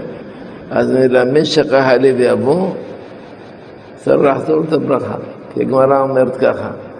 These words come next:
אומרת, בשבת צריכים לחזור, כי מוכרח לאכול. בראש חודש, אין בעיה, אכיל, אין בעיה להאכיל. לא חייב לאכול לחם, יכול לאכול משהו אחר.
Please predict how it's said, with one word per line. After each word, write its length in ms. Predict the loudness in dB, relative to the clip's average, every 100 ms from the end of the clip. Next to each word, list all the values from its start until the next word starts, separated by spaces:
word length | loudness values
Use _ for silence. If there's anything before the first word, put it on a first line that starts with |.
| -20 -14
אומרת, 180 | -6 -4
בשבת 1080 | 0 2 2 2 2 2 4 4 4 2 0 -4 -10 -12 -16 -6
צריכים 320 | -4 0 2
לחזור, 420 | 2 2 2 2 -2 -10 -12 -12 -2
כי 100 | 0
מוכרח 380 | 0 2 2 2
לאכול. 360 | 2 2 0 -6 -8 -12 -16 -18 -20 -20 -10
בראש 460 | 0 2 4 0 0
חודש, 480 | 0 4 2 2 0
אין 180 | 0
בעיה, 380 | 2 2 0 -2
אכיל, 280 | 0 2 2
אין 100 | 4
בעיה 220 | 4 4
להאכיל. 440 | 4 2 0 -6 -8 -10 -16 -18 -16 -4
לא 80 | -2
חייב 280 | 2 4 4
לאכול 300 | 2 0 0 0
לחם, 340 | -2 -2 -4 -4 -6
יכול 360 | -10 -2 2 4
לאכול 260 | 2 2
משהו 440 | 0 2 0 2 2
אחר. 260 | 2 -4